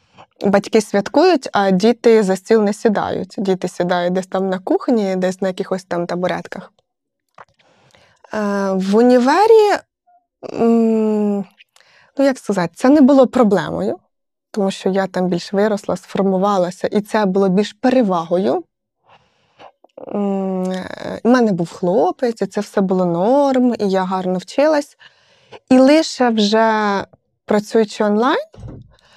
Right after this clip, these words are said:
коли там шукають всі унікальну торгову пропозицію, чим виділитись, таке інше, я ж таки ж,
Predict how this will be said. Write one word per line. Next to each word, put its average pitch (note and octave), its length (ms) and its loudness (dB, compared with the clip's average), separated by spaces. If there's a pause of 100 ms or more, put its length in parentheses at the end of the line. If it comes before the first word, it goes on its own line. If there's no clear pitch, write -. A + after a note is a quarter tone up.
(200)
коли A3+ 240 4
там G#3 260 -2
шукають G3+ 460 -2
всі - 180 -2
унікальну A3 460 0
торгову C4 280 0
пропозицію, A3 880 0
чим G3+ 260 -2
виділитись, C4 720 2
таке - 280 -2
інше, A4 280 2
я D4+ 180 2
ж - 160 -12
таки C4+ 240 -2
ж, C4 80 -10